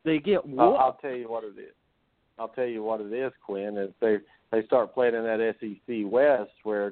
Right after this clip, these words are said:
Speaker 2: teams will, you have to put your big boy panties on, you know, your big girl panties, and come out there and play, and they're getting hit in the mouth,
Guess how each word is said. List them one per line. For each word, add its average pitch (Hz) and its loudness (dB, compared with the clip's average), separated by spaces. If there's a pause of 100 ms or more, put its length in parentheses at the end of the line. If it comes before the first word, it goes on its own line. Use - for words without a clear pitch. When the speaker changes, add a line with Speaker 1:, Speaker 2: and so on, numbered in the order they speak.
(120)
Speaker 2:
teams 117 -6
will, 98 -2 (180)
you 117 -2
have 117 0
to - -12
put - -6
your 101 -6
big 98 0
boy 104 2
panties 117 0
on, 95 -6 (260)
you 95 -6
know, 98 0
your 101 0
big 104 2
girl 107 2
panties, 127 -2 (540)
and 101 -14
come 110 -4
out 101 -4
there 101 -4
and 90 -12
play, 135 0 (360)
and 104 -4
they're 104 -2
getting 101 -2
hit 110 0
in 98 -16
the 95 -10
mouth, 104 -4